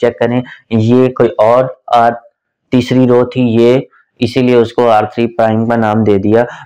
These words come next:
तो आपको पता चल गया, हम लोगों ने ये भी चीज कर ली कि किसी भी matrix को solve करते हुए हम लोग ये तीनों properties किस तरह से mention करते हैं और हमें यहाँ से clearly पता चल जाता है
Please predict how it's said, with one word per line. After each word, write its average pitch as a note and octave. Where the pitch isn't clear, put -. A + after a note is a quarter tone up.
तो A#2+
आपको A2+
पता A2+
चल B2+
गया, A2+
हम A2+
लोगों A2
ने A2+
ये F#2+
भी A2+
चीज B2+
कर A#2
ली A2+
कि A2+
किसी C#3
भी C#3+
matrix B2
को B2+
solve B2
करते A#2+
हुए A2+
हम B2+
लोग A#2
ये A#2+
तीनों A#2
properties A2+
किस -
तरह A2+
से A2+
mention G#2
करते A2
हैं A2+
और A2+
हमें A2
यहाँ G#2+
से G#2+
clearly C#3
पता B2
चल B2
जाता A2
है A2